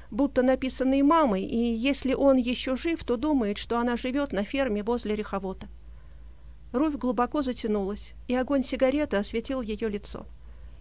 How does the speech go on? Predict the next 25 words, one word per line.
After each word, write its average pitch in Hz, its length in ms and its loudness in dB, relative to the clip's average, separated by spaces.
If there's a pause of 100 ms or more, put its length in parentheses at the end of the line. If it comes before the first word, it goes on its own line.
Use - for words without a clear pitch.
Митчелл 277 340 2
смотрел 277 480 0
на 214 60 2
нее 208 300 -2
и 214 80 -2
в - 60 -10
который 277 360 0
раз 269 340 -2
думал, 226 480 0
что 262 480 -2
это 285 320 -2 (540)
правильно 269 580 6
и 208 160 -2
в - 80 -6
то 302 160 2
же 269 120 0
время 277 400 2
ужасно, 285 640 2 (480)
что - 260 0
люди 285 300 4
так 269 380 0
тщательно 247 720 0
скрывают 247 560 0
свои 226 320 -2
шрамы. 202 460 -2